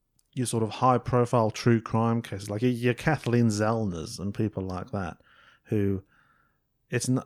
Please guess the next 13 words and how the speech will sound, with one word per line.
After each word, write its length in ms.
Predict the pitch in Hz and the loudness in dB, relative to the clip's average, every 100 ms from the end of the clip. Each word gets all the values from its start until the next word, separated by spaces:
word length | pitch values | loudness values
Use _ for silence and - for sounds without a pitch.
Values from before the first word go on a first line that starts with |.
| - - | -4 2
they're 140 | 120 | 4
investigating 640 | 113 143 139 127 123 117 | 6 4 4 4 6 6
murders, 320 | 113 117 113 | 6 6 4
but 140 | 107 110 | 2 -2
it's 80 | 107 | 2
more 240 | 117 113 | 2 4
in 80 | 110 | 2
order 100 | 104 | 0
to 140 | 113 | -2
get 240 | 104 110 - | -2 -2 -2
someone 340 | 110 107 104 | -4 -2 -2
out 240 | 104 107 | 0 0
of 260 | 107 98 | 0 -2